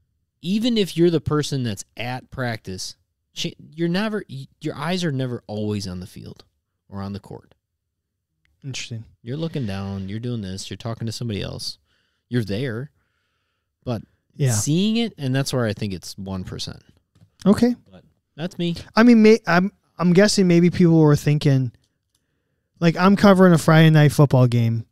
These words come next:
Speaker 2: and then I have treatments on Saturday. How many times did I run out on the field on Friday night,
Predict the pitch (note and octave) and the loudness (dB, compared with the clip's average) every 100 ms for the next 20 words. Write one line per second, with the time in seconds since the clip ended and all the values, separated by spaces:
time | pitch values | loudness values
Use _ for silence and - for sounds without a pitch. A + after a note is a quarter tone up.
0 | _ C#3+ D#3+ D#3+ D#3+ E3+ D#3 - F3+ D3+ | _ 4 4 4 2 2 0 0 2 2
1 | D3 C#3 C3+ - C#3 C3 B2 A2+ A#2+ _ | 0 -2 -2 -2 0 2 0 -2 -6 _
2 | _ _ _ _ _ _ _ - - - | _ _ _ _ _ _ _ -18 -16 -8
3 | - G3+ F#3+ F#3+ F3 E3 D#3+ D#3 D3+ D3 | 2 4 6 6 6 6 6 8 8 8
4 | C#3 B2+ D3 C#3+ C#3 A#2 C3+ C3 B2 A#2 | 6 4 4 4 4 0 0 0 -2 -4
5 | - C#3 C3 B2+ B2 B2+ C3 | -2 0 2 2 2 2 0